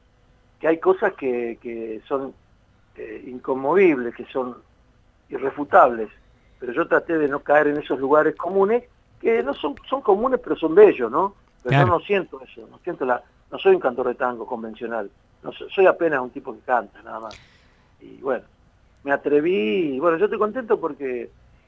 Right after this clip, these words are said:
Speaker 1: eh, fuimos, fuimos a la, a la pelea con cinco valientes.
Speaker 2: Y, y
Speaker 1: Y
Speaker 2: un
Speaker 1: creo que por eso. Ganamos una pequeña batallita contra nosotros mismos y, y yo estoy, no, yo estoy muy contento de lo que hicimos.
Speaker 2: y ojalá que alguno de estos tangos, eh,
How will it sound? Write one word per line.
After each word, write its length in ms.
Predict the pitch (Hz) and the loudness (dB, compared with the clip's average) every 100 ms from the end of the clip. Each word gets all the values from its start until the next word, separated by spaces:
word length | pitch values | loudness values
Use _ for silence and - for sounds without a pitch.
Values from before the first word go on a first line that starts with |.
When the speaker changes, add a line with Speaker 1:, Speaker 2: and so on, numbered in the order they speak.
| _ _ - | _ _ -20
Speaker 1:
eh, 180 | - - _ _ _ _ _ | -20 -20 _ _ _ _ _
fuimos, 420 | 175 165 151 147 _ _ | -4 0 -2 -2 _ _
fuimos 220 | - 185 | -8 0
a 20 | 185 | 4
la, 140 | 165 | 6
a 180 | 160 165 | 6 2
la 140 | 143 | 0
pelea 340 | 139 170 202 190 | 0 2 4 4
con 460 | 151 135 127 123 113 _ | 0 -10 -12 -16 -20 _
cinco 280 | 185 175 151 | -6 0 2
valientes. 560 | 139 139 107 107 - - _ - - _ - | 4 0 -8 -16 -20 -20 _ -20 -20 _ -4
Speaker 2:
Y, 180 | 135 - | -4 -2
y 200 | 127 123 | 0 2
Speaker 1:
Y 40 | |
Speaker 2:
un 180 | 151 131 | 2 -2
Speaker 1:
creo 260 | 147 165 | 0 0
que 120 | - - | 0 -14
por 140 | - 123 | -12 -12
eso. 280 | 110 - - - - - - | -10 -18 -20 -20 -20 -20 -8
Ganamos 320 | 135 160 165 | 0 2 2
una 120 | 151 | 0
pequeña 400 | - 135 156 151 | -2 -6 -4 0
batallita 640 | 139 131 135 127 156 151 | 0 0 -4 -6 -6 -4
contra 280 | 127 120 120 | -4 -8 -10
nosotros 400 | 123 123 143 143 | -12 -12 -10 -10
mismos 400 | 135 151 156 160 | -8 -10 -6 -6
y, 160 | 135 113 _ _ _ _ _ _ | -6 -14 _ _ _ _ _ _
y 120 | - 113 | -16 -4
yo 80 | 151 | -4
estoy, 240 | 156 139 | 0 -2
no, 180 | 160 156 | -2 -2
yo 80 | 170 | -2
estoy 140 | - | -4
muy 120 | 160 | -4
contento 460 | 156 143 123 113 - | -4 -8 -8 -14 -16
de 60 | 117 | -16
lo 100 | 113 | -16
que 100 | _ | _
hicimos. 320 | _ - - _ | _ -20 -20 _
Speaker 2:
y 120 | 131 | 2
ojalá 360 | 131 135 135 151 | 4 6 8 10
que 80 | 160 | 8
alguno 280 | 151 143 143 | 8 6 6
de 80 | |
estos 240 | 135 139 - | 6 4 4
tangos, 380 | 156 170 165 - | 4 6 4 4
eh, 480 | 113 104 104 101 | 0 2 2 0